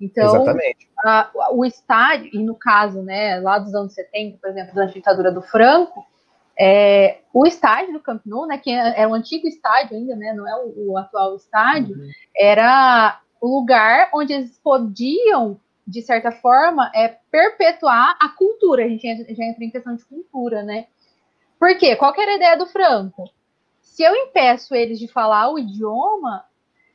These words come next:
Speaker 1: é, eles não vão perpetuar isso. As próximas gerações, elas não vão ter o idioma forte, eles não vão continuar, né? Então, vai fazer o quê? Vai enfraquecer esse sentimento de separatismo, né?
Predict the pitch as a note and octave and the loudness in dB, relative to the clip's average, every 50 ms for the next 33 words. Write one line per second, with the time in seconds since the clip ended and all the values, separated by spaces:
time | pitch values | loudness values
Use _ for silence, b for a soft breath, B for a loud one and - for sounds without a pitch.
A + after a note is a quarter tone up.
0 | _ _ - G#3+ A3 A3 A3 A3 G#3+ - A3+ A3 A#3 A3+ A3+ B3 C4+ C#4 D#4 D#4 | _ _ -4 -2 0 0 0 0 -2 -2 -2 -2 -2 -2 -2 -4 -4 0 0 0
1 | E4+ E4+ F4+ E4+ E4+ E4+ F4+ E4 E4 - F#4 F4 F#4 G#4 G4+ F4+ E4 C#4+ - - | 2 2 0 -2 0 0 -2 -2 -2 0 0 0 0 0 -2 -4 -6 -6 -4 -2
2 | A#3 A3+ A#3 _ B3 B3 C4 E4 E4 _ F#4+ F4+ E4+ C#4 C4 A#3 A3 G#3+ G#3+ - | -2 -2 -2 _ -2 0 0 0 -2 _ -14 -12 -10 -10 -10 -8 -8 -10 -10 -12
3 | - - A#3+ B3+ E4 G4 G4 E4+ B3 A3 A3 _ _ _ - A3+ A3+ A3+ A3 A#3+ | -14 -12 -6 -4 -4 -4 -4 -4 -6 -8 -10 _ _ _ -4 -2 -2 -2 -2 -2
4 | D4 G#4 A#4+ A#4 A4 G4+ F#4+ D4+ C4 B3+ B3 A#3 G#3+ G#3+ A#3+ A#3+ A#3 A3+ A3 G#3+ | -2 -2 -2 -2 -2 0 2 2 2 2 0 -4 -4 -2 0 2 2 2 0 0
5 | G3+ G3+ G3 G3 G3 - - - - A#3+ A3+ G3 G3 F#3+ F#3+ - - - F#3+ F#3 | -2 -4 -4 -6 -8 -12 -8 0 2 4 4 4 2 0 -2 -8 -12 -12 -12 -12
6 | G3 F#3 G3+ G#3 G#3+ A3 A#3+ C4+ F4+ A4+ A#4 - _ _ _ _ _ _ _ _ | -12 -12 -12 -12 -8 -6 -4 -4 -4 -4 -6 -10 _ _ _ _ _ _ _ _
7 | - C#4 B3 B3+ B3+ - D4+ C4+ B3+ A#3+ A3+ G#3+ G3 F#3+ G3+ G#3 A#3 C4+ C4 - | -2 -2 -2 -2 -4 -6 -6 -4 0 2 2 2 2 2 0 -2 -2 -2 0 0
8 | C4 A#3+ A#3+ A#3 A3 G#3+ G3 A#3+ A#3+ C4 E4+ E4+ E4 D4 C#4+ C#4+ C#4+ - A#3 G#3 | 0 0 0 -2 -6 -4 0 2 2 2 2 0 0 0 0 -2 0 -2 -4 -2
9 | G3+ A3+ A3 A3+ A#3+ C#4 - - D#4 E4 E4+ - E4+ F4 E4+ _ _ C4+ B3 C4 | 0 0 0 0 -2 -6 -2 0 0 0 0 -2 -4 -6 -6 _ _ -2 -2 0
10 | D4+ G4+ A4+ A4 E4+ - _ D4 C#4 C4+ C#4+ C#4 C4+ B3+ - _ _ - D4 C#4 | -2 -2 -4 -8 -12 -16 _ -14 -14 -12 -10 -10 -10 -10 -12 _ _ -4 -4 0
11 | - C#4+ C#4 D4+ D#4+ - - - A4+ G#4 F4+ C#4+ B3+ A#3 G#3 G3+ G#3 G#3+ A#3+ | 0 2 2 2 0 -2 -2 4 4 4 4 4 0 -4 -4 -6 -6 -8 -8